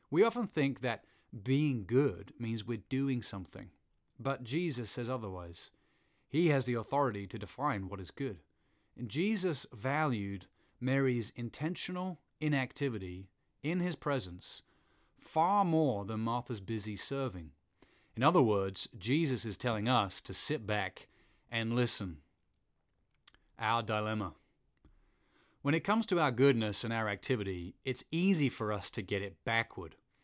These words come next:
We tend to feel good about ourselves based on our achievements,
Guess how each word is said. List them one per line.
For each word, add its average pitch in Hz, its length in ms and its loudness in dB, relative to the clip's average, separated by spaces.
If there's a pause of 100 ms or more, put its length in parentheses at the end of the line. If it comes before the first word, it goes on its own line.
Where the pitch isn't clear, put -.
(600)
We 202 200 4
tend 139 340 4
to 123 60 0
feel 117 400 2
good 104 360 6
about 101 240 0
ourselves 98 560 -4
based 110 320 -4
on 101 80 -2
our 98 140 -4
achievements, 101 760 -4